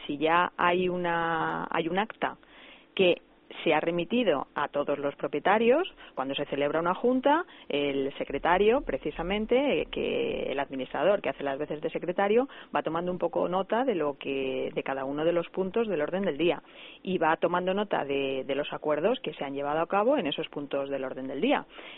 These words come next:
Entonces, eh, todo eso es lo que luego se refleja en el acta.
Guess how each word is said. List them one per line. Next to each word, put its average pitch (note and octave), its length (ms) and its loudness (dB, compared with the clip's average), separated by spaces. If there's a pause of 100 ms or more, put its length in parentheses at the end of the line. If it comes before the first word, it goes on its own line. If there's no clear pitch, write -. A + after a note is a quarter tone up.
Entonces, G#3+ 420 4 (200)
eh, D#3 360 2 (120)
todo A3 180 8
eso D4+ 240 4 (260)
es F#3+ 140 2
lo G#3 140 4
que F#3 100 2
luego F#3+ 240 4
se B3 100 2
refleja G3+ 480 0
en G3+ 100 -2
el D3+ 120 2
acta. - 320 -4